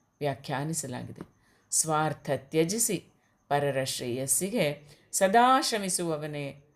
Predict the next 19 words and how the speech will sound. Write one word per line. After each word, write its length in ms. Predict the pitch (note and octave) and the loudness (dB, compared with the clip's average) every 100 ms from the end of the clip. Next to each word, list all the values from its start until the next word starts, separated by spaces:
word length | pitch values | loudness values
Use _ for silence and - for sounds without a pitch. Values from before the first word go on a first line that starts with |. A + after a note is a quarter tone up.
| _ - | _ -10
ನಿಜವಾದ 480 | D3 E3+ E3+ F#3 A3 | -2 2 2 2 0
ಗುರು 200 | D#3 D3 | -4 -2
ಎಂದು 520 | D3 C3+ C3 C3 - _ _ _ - | -2 -2 -4 -6 -10 _ _ _ -4
ಬಹಳ 200 | C#3+ C#3+ | 0 0
ಮಾರ್ಮಿಕವಾಗಿ 880 | C#3+ C3+ C#3 D3+ D3 C3+ B2+ B2 B2 | 0 -2 -2 -6 -8 -8 -6 -8 -8
ಗುರುಗಳ 320 | C#3+ C#3 C3+ | -8 -4 -4
ಬಗ್ಗೆ 480 | C3 A#2+ A#2+ A#2 A2+ _ _ _ | -4 -6 -6 -6 -8 _ _ _
ತಿಳಿಸಿದ್ದಾರೆ. 1040 | C3+ B2+ C3 A#2+ C3 A#2+ A2 B2+ G2 E2 _ _ _ _ _ _ _ _ G3 | -8 -4 -4 -6 -6 -6 -6 -6 -8 -12 _ _ _ _ _ _ _ _ 2
ಎಲ್ಲ 260 | G#3+ A#3+ B3 C4 C4+ | 4 6 6 8 6
ವ್ಯಾಪಾರೀಕರಣವಾಗುತ್ತಿರುವ 1400 | G#3 F#3+ F3 G3+ G#3+ A3+ A3 G3 F#3 F3 E3 D#3 - D3+ D3+ | 6 4 4 2 2 0 -2 -2 -2 0 -2 -4 -8 -8 -6
ಈ 380 | - F3+ F3 E3 | -4 -2 0 0
ಕಾಲಘಟ್ಟದಲ್ಲಿ, 960 | D#3+ C#3 C3+ C3+ F#3 G3 A#3+ E3+ E3+ _ _ _ C#3+ | -2 -4 -4 -4 0 0 2 -2 -4 _ _ _ -4
ಧಾವಂತದ 600 | C#3+ D3 C#3+ C#3 B2+ C#3+ E3 - - | 2 2 2 -4 -6 -6 -6 -10 -4
ವೇಗದ 380 | D3+ D3+ D3 C3+ | -2 0 -2 -2
ಬದುಕಿನಲ್ಲಿ, 720 | B2+ C3+ E3+ F#3+ B3 F3 - - _ - | -4 -6 -2 -2 0 0 -2 -14 _ 0
ಈ 140 | B3+ | 4
ಹೊತ್ತಿನಲ್ಲಿ, 640 | E4+ C#4 A#3+ G3+ F3+ C#3 - _ _ | 6 6 2 -2 -2 -4 -12 _ _
ಆಧುನಿಕತೆಯ 640 | D3+ D3+ D#3 D3+ C3+ C3 C3 | -2 -2 -4 -6 -6 -6 -6
ನೆಪದಲ್ಲಿ 560 | A#2 D#3 D3 C3+ - | -6 -4 -4 -4 -8